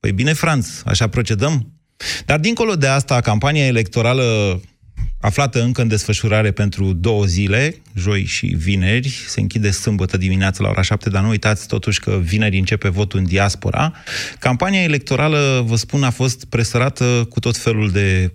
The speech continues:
atacuri, mai degrabă decât programe, sau programe pe care lumea le-a citit sau nu le-a citit.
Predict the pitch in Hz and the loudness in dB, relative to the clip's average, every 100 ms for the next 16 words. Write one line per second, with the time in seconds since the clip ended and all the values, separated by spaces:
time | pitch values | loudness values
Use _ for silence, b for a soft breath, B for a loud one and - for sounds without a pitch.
0 | - 95 98 135 151 160 147 147 - - | -4 -2 0 0 -2 -2 -2 -4 -6 -2
1 | 135 131 127 127 127 120 123 - 123 117 | 0 0 0 0 0 0 -2 -2 0 2
2 | 117 120 117 123 - 147 147 110 95 117 | 2 2 0 -2 -2 -4 0 0 2 2
3 | 135 135 131 135 - _ - - 98 104 | 2 2 2 0 -4 _ -6 0 2 2
4 | 98 - 107 110 98 98 - 90 127 - | 0 -2 -2 0 2 0 -2 -2 -2 0
5 | 95 104 104 90 80 104 117 | 0 2 0 -2 -2 -2 -2